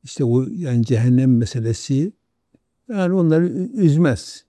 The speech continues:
Onlar üzülmezler. Orada cehennemde ya-, yananlara da üzülmeyecekler. "Ve tetelekkâhumul melâike." Melekler onları karşılayacak. Onlar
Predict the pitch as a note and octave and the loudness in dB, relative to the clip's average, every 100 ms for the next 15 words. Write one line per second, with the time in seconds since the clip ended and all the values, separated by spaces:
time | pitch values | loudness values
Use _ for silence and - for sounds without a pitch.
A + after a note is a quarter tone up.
0 | _ _ A#3+ A#3 G3+ F3+ F#3 D3+ A2+ G2 | _ _ -6 -2 0 0 2 0 -2 -4
1 | G#2+ - A3 D#3 D#3+ D3 D#3 D3+ D#3+ D3+ | -10 -8 -2 0 0 0 0 0 0 0
2 | D3 D#3 F3 D3+ D3 D3 E3 D#3 B2 G#2+ | -2 -2 0 2 2 2 2 2 0 2
3 | B2 A#2 A#2 G#2+ A#2 - E3 G3+ _ _ | 2 4 2 0 -2 -2 -6 -6 _ _
4 | _ _ _ _ _ _ _ _ _ _ | _ _ _ _ _ _ _ _ _ _
5 | _ _ _ _ _ _ _ _ _ _ | _ _ _ _ _ _ _ _ _ _
6 | _ _ _ _ _ _ _ _ _ _ | _ _ _ _ _ _ _ _ _ _
7 | _ _ D3 C#3 E3 E3 E3 E3+ - E3 | _ _ 0 2 4 4 4 2 0 2
8 | C#3 E3 E3+ D3+ D3 D3 C3+ - B2 D#3 | 4 2 2 2 2 0 -2 -2 0 2
9 | E3 - E3 C#3+ C#3 D#3 F3 C3+ B2 - | 2 2 0 2 2 0 0 -2 -2 -2
10 | C3 A#2+ A2+ - - _ _ _ _ _ | -2 -2 -8 -10 -20 _ _ _ _ _
11 | _ _ _ _ _ _ _ _ _ _ | _ _ _ _ _ _ _ _ _ _
12 | C3+ B2+ B2+ | -2 0 0